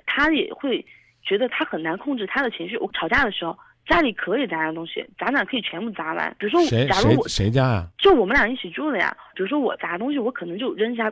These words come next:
Speaker 1: 被子嘛，扔下，扔下枕头，然后这些东西可以，可以捡起来，对吗？因为那个是他租的房子，然后他可以把那个吊顶那个灯，你知道吗？直接一把全部拉下来，然后可以，
Speaker 2: 嗯。
Speaker 1: 就我的电脑放在那，他可以直接一脚把电脑屏幕全部踹碎。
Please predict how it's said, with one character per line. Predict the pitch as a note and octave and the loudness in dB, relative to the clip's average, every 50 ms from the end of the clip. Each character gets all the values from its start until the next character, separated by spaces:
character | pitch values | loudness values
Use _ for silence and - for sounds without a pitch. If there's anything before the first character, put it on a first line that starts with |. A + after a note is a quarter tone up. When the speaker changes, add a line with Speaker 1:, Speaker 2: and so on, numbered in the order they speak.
| - _ | -4 _
Speaker 1:
被 | - C4+ C4 G#3+ | -2 0 0 0
子 | F3 E3+ | 0 -4
嘛， | - - - - _ _ _ | -6 -10 -10 -12 _ _ _
扔 | - G#3+ A#3 | -4 0 0
下， | A3+ - | 0 2
扔 | - B3 | 0 0
下 | B3 A#3+ A3 | 0 0 0
枕 | G3+ G3 - - | 0 -4 -8 -8
头， | - - - - - - _ _ _ _ _ _ - - | -8 -8 -8 -8 -10 -12 _ _ _ _ _ _ -4 0
然 | - A#3 | 2 2
后 | A#3+ | 4
这 | D#4+ | 4
些 | D#4 | 4
东 | D4+ D#4+ | 4 2
西 | D#4 B3 | 2 0
可 | - - | 0 -2
以， | C#4+ - | -4 -4
可 | - - D#4 | -2 -2 -2
以 | C4+ | -2
捡 | G3 E3+ D#3+ E3 G3+ | 0 -2 -2 -2 -4
起 | A3 A3 | -4 -2
来， | E3+ - - | -2 -2 -4
对 | - - | -4 -6
吗？ | - - - - _ _ - | -6 -6 -6 -8 _ _ 2
因 | D4+ E4 | 2 4
为 | E4 B3+ - | 4 4 2
那 | D#4 D#4 | 2 2
个 | B3 | 2
是 | A3 | 0
他 | G3+ - A3+ A#3+ | 0 0 -2 -2
租 | A3+ - A3+ C4 | -2 -2 -4 -2
的 | B3 | -2
房 | - - - - - | -4 -4 -8 -12 -14
子， | - - - - - - - - | -14 -16 -16 -18 -20 -20 -14 -6
然 | - C#4 | -2 -2
后 | |
他 | - - F4 | 0 2 2
可 | - F4+ F4+ | 2 4 2
以 | |
把 | C4+ G#3+ - | 2 2 -2
那 | F3+ G3+ | -4 -6
个 | F#3+ F#3+ | -6 -4
吊 | - - D#4+ C#4 A#3 | 0 2 2 2 2
顶 | G3+ - G2+ - - _ | 2 -2 -4 -8 -10 _
那 | - B3+ B3+ | -4 -2 -2
个 | G3 | -2
灯， | E3+ - A3 A#3+ C4+ E4 - _ _ - | -2 -2 -2 -2 -2 -4 -6 _ _ -8
你 | F3+ | -6
知 | F3 | -4
道 | F3 E3+ | -4 -4
吗？ | E3+ F3 F#3+ _ | -6 -8 -12 _
直 | - A3 B3+ | -6 -2 4
接 | D#4+ F4+ | 6 6
一 | F4+ | 6
把 | B3+ - - | 6 4 0
全 | - - F3 G#3+ | -4 -6 -4 -2
部 | A#3 | 0
拉 | B3+ A#3+ A3+ A3+ B3+ D4+ | 2 2 4 4 4 4
下 | D4 A3+ | 2 0
来， | - - - - _ _ - - - _ _ _ _ - | -2 -4 -6 -10 _ _ -20 -20 -20 _ _ _ _ 0
然 | A3 A3 | 2 2
后 | B2+ | 4
可 | C3+ C#3+ | 4 2
以， | D4 G3+ - _ - | 2 2 0 _ -4
Speaker 2:
嗯。 | G#3 | 2
Speaker 1:
就 | - D#4+ C#4+ | 4 4 6
我 | G3+ F3 | 6 4
的 | F3+ F#3 | 4 4
电 | D4+ D#4 | 2 2
脑 | C4+ - - | 2 0 0
放 | - C4 C4+ | 0 0 0
在 | A3+ F3 | 0 0
那， | F3 G3 | -2 -2
他 | A3+ D#4+ | -2 -2
可 | D#4 - | 0 -2
以 | C4 F#3 | -2 -4
直 | - G3+ | -4 -2
接 | A3 B3+ | -2 0
一 | C#4+ D4 | 0 0
脚 | A3+ - - | 0 0 0
把 | - F3+ F3+ | 0 0 0
电 | - C4 | 2 2
脑 | A#3+ F3+ F3+ | 2 0 -2
屏 | - - G#3 | -2 -4 -4
幕 | B3 A#3+ | -4 -4
全 | - - F3+ A#3 | -4 -6 -6 -4
部 | C4 A#3 | -6 -6
踹 | - - F3+ F3 | -4 -6 -8 -6
碎。 | - - - | -6 -8 -8